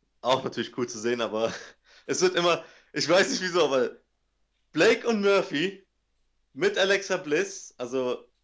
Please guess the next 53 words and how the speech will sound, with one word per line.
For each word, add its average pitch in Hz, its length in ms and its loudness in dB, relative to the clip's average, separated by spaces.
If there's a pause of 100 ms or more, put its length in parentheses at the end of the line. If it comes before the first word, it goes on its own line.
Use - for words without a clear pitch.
(140)
Three 156 180 -2
on 135 100 -4
Three, 175 420 -6 (100)
Intergender 160 640 0
Match, 117 420 -4
Blake 170 300 0
und 151 100 -8
Murphy 160 520 -4
und 139 200 -6
Alexa 147 640 -2 (680)
gegen 139 280 -2
Deuce, 170 320 -6
Domino 143 420 2
und 117 140 -2
Sherry. 107 380 2 (380)
<laughs> - 120 -16 (800)
Oh 233 320 4
mein 190 320 0
Gott, 160 260 4
ey. 113 220 -4 (220)
Ich 135 220 -4
würd 180 180 0
das 151 400 -8
so 190 260 -2
hart 180 200 -2
feiern. 143 380 0
Allein 151 260 2
schon 151 200 -8
wegen 143 220 -10
Deuce 160 220 -10
und 131 120 -10
Domino. 147 320 0
Ich 139 100 -4
weiß 147 220 0
nicht, 139 140 -8
wer 131 120 2
die 131 100 -4
noch 120 220 -4
kennt. 104 340 -4
Das - 580 -18
ist - 40 -14
schon 127 140 -8
ewig 135 400 -2
her. 127 100 0
Das 120 160 -4
war 120 120 -4
zu - 140 -10
meinen 117 260 -2
Anfangszeiten 107 640 -8
im 101 120 -12
Wrestling, 101 440 -8
also 98 220 -10
rund 104 280 -10